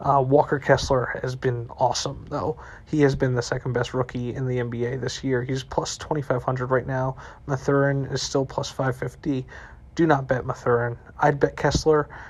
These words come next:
And if something did happen to Paolo, I bet you Kessler does win this award. It's not gonna be Mathurin. I don't think he's gonna end up winning it. Uh, Kessler is fucking awesome. If you haven't had the chance to watch him play, watch him play.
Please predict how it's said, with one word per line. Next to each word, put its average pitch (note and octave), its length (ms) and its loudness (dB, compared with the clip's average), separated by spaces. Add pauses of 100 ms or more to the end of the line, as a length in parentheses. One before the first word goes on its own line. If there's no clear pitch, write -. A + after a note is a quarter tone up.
(160)
And C#3 120 0
if B2+ 100 -2
something D3+ 460 2 (240)
did D3+ 180 2
happen D#3+ 300 -2
to E3 60 -2
Paolo, E3 500 2
I C#3 100 2
bet C#3 300 -2
you C#3 140 -6
Kessler - 440 -6
does - 340 -10
win B2 140 -10
this - 140 -10
award. C#3 340 -4
It's - 160 -10
not C#3+ 220 2
gonna A#2+ 100 -6
be - 80 -14
Mathurin. - 560 -10 (460)
I C#3+ 80 -4
don't C#3 160 4
think C#3 180 -2
he's C3+ 240 -4
gonna B2 260 -2
end A#2 200 -6
up - 260 -4 (100)
winning G#2 360 -10
it. - 160 -14 (100)
Uh, - 320 -6 (100)
Kessler D3 380 0
is C3+ 80 -4
fucking C#3 400 -6 (100)
awesome. - 380 -6
If - 140 -12
you D3 280 -4
haven't D3 360 -2
had D3 100 2
the D3 80 -2
chance D3 280 -2
to D3 60 0
watch C#3+ 240 4
him D3+ 120 -4
play, D3 320 0 (320)
watch C#3 320 0
him C#3 120 -6
play. - 360 -6